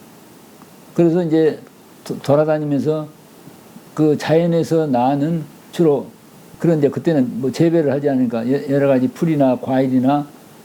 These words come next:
그 열매나, 자, 뭐 어떤 경우에는 뭐 조개를 잡는다거나 이런 것도 있었겠죠. 주로, 어, 이렇-, 이렇게 채식 위주로 초-, 조리하지 않고 먹었는데, 그때는 지금 같은 뭐 고혈압이나 당뇨나 암이나 비만이나 이런 건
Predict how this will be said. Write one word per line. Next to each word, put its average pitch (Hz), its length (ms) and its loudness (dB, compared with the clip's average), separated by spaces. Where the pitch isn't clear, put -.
그 127 220 4
열매나, 120 500 0
자, 120 240 -4
뭐 135 180 0
어떤 147 220 2
경우에는 131 640 2
뭐 123 120 -4
조개를 131 380 0
잡는다거나 110 560 0
이런 131 220 0
것도 110 180 0
있었겠죠. 101 480 -2
주로, 160 440 0
어, 110 320 -4
이렇-, 120 180 -2
이렇게 113 200 -6
채식 175 380 0
위주로 104 440 0
초-, 160 260 -4
조리하지 135 460 2
않고 117 220 -4
먹었는데, 95 520 -2
그때는 180 640 0
지금 175 320 2
같은 175 480 0
뭐 127 180 4
고혈압이나 151 380 0
당뇨나 123 580 -2
암이나 127 420 0
비만이나 127 520 0
이런 117 260 0
건 107 220 -2